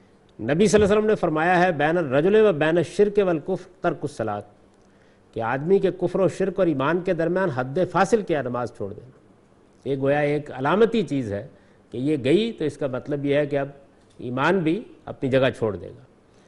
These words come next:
اسی طرح آپ کا ارشاد ہے، "خمس صلوات افترضہن اللہ تعالی،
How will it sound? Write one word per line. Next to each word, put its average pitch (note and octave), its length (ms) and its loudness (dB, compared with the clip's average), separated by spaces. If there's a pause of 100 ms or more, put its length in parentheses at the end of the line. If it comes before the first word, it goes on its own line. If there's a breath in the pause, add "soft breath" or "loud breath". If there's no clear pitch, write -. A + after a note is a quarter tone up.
(280 soft breath)
اسی E3 220 -2
طرح F#3+ 140 2
آپ F3 320 2
کا F#3 60 0
ارشاد E3 380 2
ہے، F3+ 280 0 (1000)
"خمس F#3+ 340 4
صلوات B2 400 2 (880 soft breath)
افترضہن E3+ 760 4
اللہ E3 320 4
تعالی، A#2+ 340 2